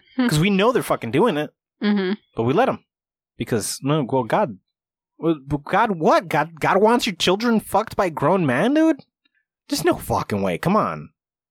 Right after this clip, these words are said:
Speaker 1: I don't know. We should cancel some religions. I don't know.
Speaker 2: Yeah, I think
Speaker 1: <laughs>
Speaker 2: Catholicism has run its course.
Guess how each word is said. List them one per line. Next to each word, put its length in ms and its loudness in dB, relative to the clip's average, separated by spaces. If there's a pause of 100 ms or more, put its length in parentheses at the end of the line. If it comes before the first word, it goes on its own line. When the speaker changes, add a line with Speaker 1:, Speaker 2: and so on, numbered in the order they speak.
(120)
Speaker 1:
I 160 -6
don't 180 -4
know. 280 -2 (180)
We 80 -2
should 180 -4
cancel 440 -8
some 240 -4
religions. 720 -2 (120)
I 100 -2
don't 180 -4
know. 120 0
Speaker 2:
Yeah, 220 2
I 120 4
think 160 2
Speaker 1:
<laughs> 160 2
Speaker 2:
Catholicism 640 2
has 180 2
run 200 2
its 80 -4
course. 400 -2